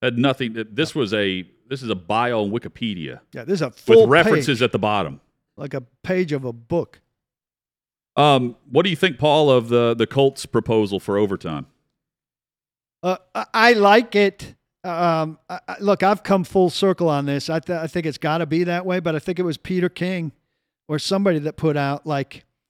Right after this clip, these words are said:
Speaker 2: coin flip, team wins, goes down and scores a touchdown. Other team comes back and scores a touchdown. First team with good quarter-, quarterback drives thirty-five yards, kicks a field goal and wins, and everybody says, "Not fair."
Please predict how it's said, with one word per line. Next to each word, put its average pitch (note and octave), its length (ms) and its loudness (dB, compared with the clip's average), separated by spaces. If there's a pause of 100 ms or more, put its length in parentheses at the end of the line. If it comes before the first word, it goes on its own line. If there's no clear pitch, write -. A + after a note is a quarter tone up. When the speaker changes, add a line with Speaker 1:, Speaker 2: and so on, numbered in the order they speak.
(480)
Speaker 2:
coin A#3 320 4
flip, A3 480 4 (520)
team A3 300 4
wins, F#3+ 720 0 (380)
goes F3+ 240 2
down F#3 160 2
and F3 100 -2
scores E3+ 300 2
a B2+ 40 -16
touchdown. D3 760 -2 (560)
Other F3+ 220 -2
team F3 400 -2
comes E3+ 240 -2
back E3 280 0
and D3+ 80 -10
scores D#3+ 320 -4
a C3 40 -18
touchdown. C#3+ 800 -6 (200)
First F#3 300 0
team F3 140 0
with D3 160 -6
good D#3+ 200 -4
quarter-, D#3+ 300 0 (300)
quarterback D3 580 -4
drives D3+ 500 -4 (220)
thirty-five D3+ 520 -2
yards, C#3+ 260 -4
kicks - 240 -10
a C3 40 -16
field D3 280 -6
goal C#3 260 -6
and C#3+ 240 -10
wins, C#3+ 300 -4
and C3+ 100 -8
everybody C3 240 -8
says, B2 260 -10
"Not B2 200 -12
fair." A#2 280 -10